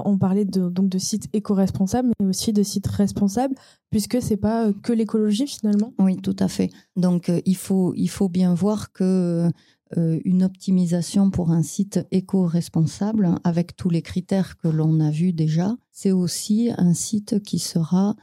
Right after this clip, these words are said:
Speaker 2: euh, plus performant. Donc, qui sera aussi, euh, mieux référençable,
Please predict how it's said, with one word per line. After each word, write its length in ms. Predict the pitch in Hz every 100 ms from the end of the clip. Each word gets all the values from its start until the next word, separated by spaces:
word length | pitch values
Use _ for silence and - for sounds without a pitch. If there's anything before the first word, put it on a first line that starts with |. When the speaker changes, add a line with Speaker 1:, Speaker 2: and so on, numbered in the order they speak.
| _ _ _ 175
Speaker 2:
euh, 100 | 170
plus 220 | - 208
performant. 600 | 190 - 196 185 175 160 - _ _ _ _ _ 170
Donc, 480 | 185 202 208 196
qui 160 | - 175
sera 480 | - 165 170 180 -
aussi, 560 | 180 175 - 190 208 202
euh, 420 | 180 170 165 185 - -
mieux 640 | 180 180 185 208 220 214 -
référençable, 1160 | 175 185 175 185 175 170 - - 185 160 151